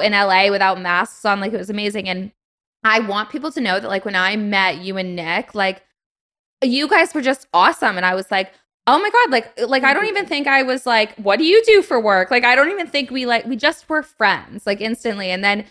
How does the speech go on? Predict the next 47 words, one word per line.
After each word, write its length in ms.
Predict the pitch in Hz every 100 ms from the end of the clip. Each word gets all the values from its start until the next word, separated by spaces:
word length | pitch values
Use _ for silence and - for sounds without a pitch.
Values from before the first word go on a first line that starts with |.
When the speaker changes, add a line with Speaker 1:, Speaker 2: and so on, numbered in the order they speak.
| _
Speaker 1:
I 200 | 302 277
Speaker 2:
Yeah. 40 | 247
Speaker 1:
think 200 | 302 339
you 380 | 190 190 277 440
guys 340 | 415 349 381 -
followed 580 | - 254 269 269 254 233
me 220 | 269 240
and 100 | 208
I 20 |
was 100 | 214
like, 100 | 277
"Oh 80 | 539 571
my 60 |
God, 200 | - 440 466
yeah, 120 | 320 494
I'm 100 | 440
gonna 160 | 403 415
follow 280 | - 320 339
them 140 | 349
back." 220 | 339 381
And 100 | 302
I 60 | 254
was 120 | 262
like, 160 | 262 - _ _ -
"Holy 440 | 381 622 554 370
shit, 720 | - - - 466 622 381 240
this 280 | 294 719 -
is 100 | 659 622 554
fucking, 380 | - 523 440 359 571 659 -
look 180 | 311 392
at 320 | 640 359 -
these 220 | 440 440 466
people 480 | 466 466 453 453 349
that 140 | 320 330
I, 160 | 294 262
look 160 | 523
at 80 | 587
my 180 | 480 359
friends 800 | 269 - 262 554 587 339 262 269
now. 400 | 269 247 220 196
Like, 300 | 196 226 233
this 240 | 233 523 523
is 160 | 415
Speaker 2:
<laughs> 180 | - 214
Speaker 1:
sexy. 800 | 370 - 605 262 294 269 233 208
Like, 320 | 214 494 453
this 200 | - 640